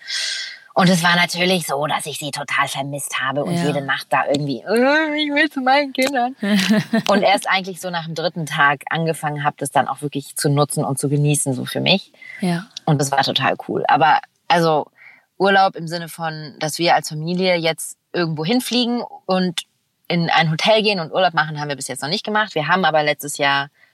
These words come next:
Speaker 1: sind wir nach Deutschland geflogen für drei Monate und haben auch unsere Happy mitgenommen für drei Monate. Und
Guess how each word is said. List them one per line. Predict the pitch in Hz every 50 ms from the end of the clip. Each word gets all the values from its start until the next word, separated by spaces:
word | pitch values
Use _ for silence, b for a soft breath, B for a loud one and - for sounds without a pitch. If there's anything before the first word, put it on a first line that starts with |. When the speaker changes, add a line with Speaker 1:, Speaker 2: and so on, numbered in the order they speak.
| b b
Speaker 1:
sind | - - 143
wir | 139 139 131
nach | 131 131 123 - - - - - _ _
Deutschland | - 190 - - 214 185
geflogen | 175 170 - 165 160 156 156 156
für | - 143
drei | - - 135
Monate | 139 139 143 147 143 139 - - 135 131 131 131 _ _ _ _ _ _ _ _ _ _ _ _ _ - -
und | - 143 135
haben | 143 165 160
auch | 139 131
unsere | - - 151 139 143 131 139
Happy | 139 139 143 180 175 - 165
mitgenommen | 156 190 208 - - 185 170 160 156 156
für | 151 - 143
drei | 143 143 143
Monate. | 143 139 139 139 135 135 - 139 135 143 B B B B B B B B B B B B B _ _
Und | - 143 139 131 127